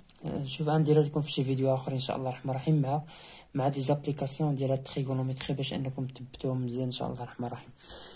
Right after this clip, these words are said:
نتلاقاو في الفيديو الجاي إن شاء الله. ما تنساوش أنكم تدعمونا بلي لايك وبالبارطاج، بارطاجيو لي فيديو ولاشين مع، مع صحابكم باش حتى هما يستافدوا، باش تكبر العائلة إن شاء الله الرحمن الرحيم.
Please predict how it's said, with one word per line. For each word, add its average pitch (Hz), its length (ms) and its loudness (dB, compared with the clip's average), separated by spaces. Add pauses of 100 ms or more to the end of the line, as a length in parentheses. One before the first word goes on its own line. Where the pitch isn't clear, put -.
(180)
نتلاقاو 160 360 4
في 143 80 0
الفيديو 143 280 2
الجاي 139 240 2
إن 139 60 0
شاء - 220 -2
الله. 135 220 0
ما 139 100 -2
تنساوش 139 340 -2
أنكم 139 460 -4
تدعمونا 131 540 -4 (340)
بلي 123 280 0
لايك 135 360 -2
وبالبارطاج، 131 680 -4 (120)
بارطاجيو 135 440 -2
لي 127 120 0
فيديو 123 360 -2 (160)
ولاشين 131 420 0
مع، 120 280 -4
مع 120 220 -4
صحابكم 120 480 0 (560)
باش 151 160 4
حتى 160 100 6
هما 139 200 4
يستافدوا، 131 460 2
باش 147 160 0
تكبر 135 280 -4
العائلة 127 340 -2
إن 127 60 -2
شاء - 180 -4
الله 120 140 -6
الرحمن 113 220 -6
الرحيم. 156 420 -2